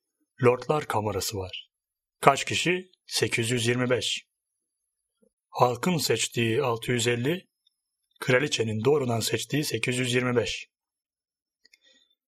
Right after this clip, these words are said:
Peki halkın seçtikleri kanun yapmak için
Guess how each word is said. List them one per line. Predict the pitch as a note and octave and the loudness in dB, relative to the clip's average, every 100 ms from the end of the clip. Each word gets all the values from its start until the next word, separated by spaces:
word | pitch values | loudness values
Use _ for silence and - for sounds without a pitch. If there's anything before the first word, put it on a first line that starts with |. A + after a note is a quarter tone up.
| _ _ _ | _ _ _
Peki | D3+ E3 E3 B2 - - | 2 4 0 -4 -8 -2
halkın | - B2+ B2 F#3 | 0 2 0 -2
seçtikleri | E3 B2 A2 B2 - A#2+ A2 F#2 _ _ _ _ | 0 -2 -2 -6 -2 0 0 -4 _ _ _ _
kanun | - B2 D3 E3 | 2 2 2 0
yapmak | C#3 C#3+ D3+ C3+ | 0 0 -2 -2
için | A#2 A#2+ G2 | -4 -4 -6